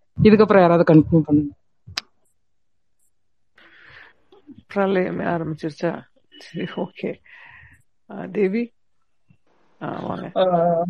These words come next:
Speaker 3: வீட்ல என்ன பேசிக்கிறாங்க அப்படின்னா, "நம்ம வந்து இந்த பொண்ணுக்கு நம்ம எல்லாமே வந்து சொல்லி கொடுத்து தானே வளர்த்தோம்,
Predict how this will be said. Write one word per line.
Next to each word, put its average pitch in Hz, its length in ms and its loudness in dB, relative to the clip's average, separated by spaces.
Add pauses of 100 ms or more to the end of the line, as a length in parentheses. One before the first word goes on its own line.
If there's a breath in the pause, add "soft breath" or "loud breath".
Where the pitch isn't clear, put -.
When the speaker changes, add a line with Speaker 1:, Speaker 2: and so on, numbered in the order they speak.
(180)
Speaker 3:
வீட்ல 254 320 2
என்ன 196 180 0
பேசிக்கிறாங்க 175 1040 0
அப்படின்னா, 165 480 0 (440 loud breath)
"நம்ம 190 320 2
வந்து 185 320 4 (420)
இந்த 185 140 2
பொண்ணுக்கு 175 440 2
நம்ம 180 200 2
எல்லாமே 190 540 2
வந்து 185 260 2
சொல்லி 185 280 0
கொடுத்து 180 300 0
தானே 180 180 0
வளர்த்தோம், 170 540 -2